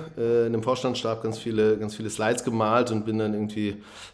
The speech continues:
gedacht, ich gehe ein Jahr nach Berlin und dann mach ich meinen M B A und bin dann zum kleinen Startup gegangen und dann bin ich dafür sechs Jahre geblieben und konnte irgendwie diese Reise von fünf auf achtzig Leute mitmachen und auch ganz viele Erfahrungen, aber auch viele Fehler.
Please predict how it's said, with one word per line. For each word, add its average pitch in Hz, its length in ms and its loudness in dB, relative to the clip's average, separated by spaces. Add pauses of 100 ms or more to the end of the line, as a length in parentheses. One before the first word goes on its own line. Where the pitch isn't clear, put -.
gedacht, 104 220 2
ich - 60 -8
gehe 98 140 4
ein 107 160 4
Jahr 113 120 6
nach 110 160 2
Berlin 113 360 4
und 110 140 2
dann 107 100 4
mach 104 120 0
ich - 100 -8
meinen 104 160 0
M 104 140 -2
B 101 140 0
A 113 280 4
und 110 100 -2
bin 110 80 0
dann 104 80 -2
zum 107 160 -4
kleinen 104 200 -2
Startup 110 360 0
gegangen 104 380 2
und 101 160 -2
dann 95 240 -2 (460)
bin 120 60 0
ich 113 80 0
dafür 120 160 2
sechs 127 220 4
Jahre 117 180 8
geblieben 120 560 4
und 110 300 0
konnte 113 240 -2
irgendwie 110 180 -2
diese 104 240 -2
Reise 110 300 4
von 110 320 -4
fünf 120 240 -4
auf 113 180 -4
achtzig 110 300 -8
Leute 113 260 0
mitmachen 110 500 0
und 101 140 -4
auch 95 140 -8
ganz 107 160 -4
viele 107 180 0
Erfahrungen, 110 340 6
aber 107 140 4
auch 101 80 0
viele 113 220 -2
Fehler. 139 480 0